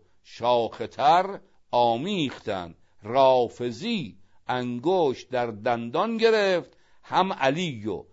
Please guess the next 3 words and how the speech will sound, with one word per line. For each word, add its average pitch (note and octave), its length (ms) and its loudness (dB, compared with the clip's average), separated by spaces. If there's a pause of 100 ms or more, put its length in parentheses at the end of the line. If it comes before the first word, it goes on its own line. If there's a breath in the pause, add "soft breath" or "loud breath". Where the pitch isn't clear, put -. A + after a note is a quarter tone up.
(120)
هم F#3+ 300 -2
عمر F#3+ 640 2 (360 soft breath)
آمیختند.» B2 1200 0